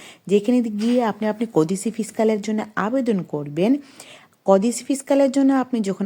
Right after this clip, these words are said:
আবেদন করবেন, উম, ছোট্ট আ-, ছোট্ট একটি কাগজ পাবেন, ছোট লম্বা। এই কাগজটা হচ্ছে আমি পরবর্তীতে step by step ডকুমেন্টসগুলো নিয়ে একটি ভিডিও তৈরি করব। ডকুমেন্টসগুলো কালেক্ট করতে আমি সবগুলো মিলিয়ে একটি ভিডিও তৈরি করব। তারপরে আপনাদেরকে এটা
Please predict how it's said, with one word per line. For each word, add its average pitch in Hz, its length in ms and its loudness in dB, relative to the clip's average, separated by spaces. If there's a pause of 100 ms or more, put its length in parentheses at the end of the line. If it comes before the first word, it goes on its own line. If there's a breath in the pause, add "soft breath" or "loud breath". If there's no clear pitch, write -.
আবেদন 175 440 -2
করবেন, 180 500 -2 (460 loud breath)
উম, 165 260 -6 (120)
ছোট্ট 254 340 -2
আ-, 269 220 2 (140)
ছোট্ট 262 280 -2
একটি 277 240 -2
কাগজ 196 500 -2
পাবেন, 165 380 -4
ছোট 175 360 -6 (560 loud breath)
লম্বা। 170 480 0 (160)
এই 240 120 2
কাগজটা 240 540 -2
হচ্ছে 226 360 -2
আমি 180 240 0
পরবর্তীতে 214 760 -2
step 202 260 -6
by 190 220 -2
step 214 220 -2
ডকুমেন্টসগুলো 202 800 -2
নিয়ে 214 140 2
একটি 196 180 -6
ভিডিও 180 260 -4
তৈরি 220 200 -2
করব। 190 420 -6
ডকুমেন্টসগুলো 175 580 -4
কালেক্ট 185 400 -6
করতে 190 360 -4 (420 loud breath)
আমি 165 320 -2
সবগুলো 185 460 -2
মিলিয়ে 190 320 0
একটি 214 180 -4
ভিডিও 175 220 -2
তৈরি 214 280 -2
করব। 170 380 -2
তারপরে 175 340 -6
আপনাদেরকে 160 540 -8
এটা 170 140 -4